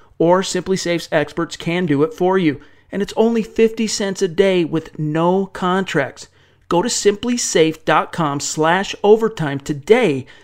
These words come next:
to get free shipping on your order, plus a sixty-day money-back guarantee. That's simplysafe dot com slash overtime to save on home security today. S I M P L I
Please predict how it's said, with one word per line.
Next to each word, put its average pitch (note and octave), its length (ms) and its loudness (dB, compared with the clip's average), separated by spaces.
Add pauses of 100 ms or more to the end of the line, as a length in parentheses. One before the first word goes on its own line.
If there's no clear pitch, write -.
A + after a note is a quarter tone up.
(160)
to D#3+ 100 0
get D3+ 200 -2
free G#3 240 -2
shipping G#3 400 4
on E3 160 0
your E3+ 140 -2
order, C#3+ 420 0 (180)
plus A3 320 2
a F#3 60 0
sixty-day F#3 640 0
money-back D3 600 0
guarantee. D3 640 -4 (240)
That's - 260 -4
simplysafe F3+ 840 -4 (120)
dot F3+ 280 0
com D3+ 260 -4
slash D#3+ 460 -4 (100)
overtime D#3+ 720 2 (240)
to D3+ 100 0
save D#3 260 -2
on C3+ 120 -4
home D#3+ 240 -4
security F#3 520 -4
today. E3 440 0 (340)
S D#3+ 220 -2
I E3+ 140 0
M F3+ 280 0 (100)
P G#3 240 -4
L G#3 300 0
I C#3 380 4